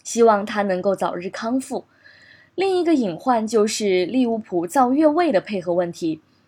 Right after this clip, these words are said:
阿诺德本赛季的位置要站得更靠后一些，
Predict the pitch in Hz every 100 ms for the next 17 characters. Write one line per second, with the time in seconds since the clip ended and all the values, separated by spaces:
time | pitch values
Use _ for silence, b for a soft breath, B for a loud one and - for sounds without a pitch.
0 | b b - 339 381 320 226 220 175 170
1 | 294 277 277 226 247 226 - 185 165 214
2 | 202 226 202 190 294 233 - 254 - 330
3 | 247 180 - 170 165